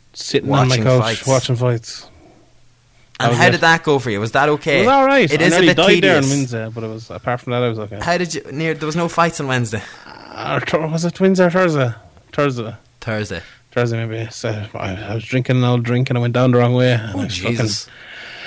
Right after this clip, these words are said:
Speaker 1: Oh, God, I thought I was go-, I thought I was out of it, Andrew. I
Speaker 2: A,
Speaker 1: thought
Speaker 2: a
Speaker 1: fucking
Speaker 2: coughing, a coughing,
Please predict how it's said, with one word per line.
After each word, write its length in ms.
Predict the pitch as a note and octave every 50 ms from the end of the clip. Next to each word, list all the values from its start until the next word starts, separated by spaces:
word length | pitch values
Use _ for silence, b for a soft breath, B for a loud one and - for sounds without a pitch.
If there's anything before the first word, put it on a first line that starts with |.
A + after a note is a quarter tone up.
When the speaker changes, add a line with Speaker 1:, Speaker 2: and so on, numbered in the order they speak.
| B B -
Speaker 1:
Oh, 500 | - - - - - - - - - - -
God, 160 | - - - -
I 40 | -
thought 180 | - - B2
I 40 | C3
was 120 | C3+ C3 C3
go-, 140 | - C#3
I 180 | C#3+ C#3+ D3+ D3
thought 200 | C3+ F3 F3 F3+
I 40 | F#3
was 100 | E3+ D#3+
out 160 | F#3 F#3+ F3
of 80 | D3 C3
it, 60 | B2
Andrew. 320 | A#2+ A#2+ A2+ A2+ A2+ A2 G#2+
I 140 | - D3 C#3+
Speaker 2:
A, 20 | C3+
Speaker 1:
thought 60 | C3+ - -
Speaker 2:
a 40 | B2+
Speaker 1:
fucking 160 | C3+ - C3+
Speaker 2:
coughing, 480 | C3 D#3+ D#3+ E3+ - - D#3 C#3+ C3 A#2
a 60 | -
coughing, 420 | B2+ - E3 D#3 D#3 D#3 D#3 C#3+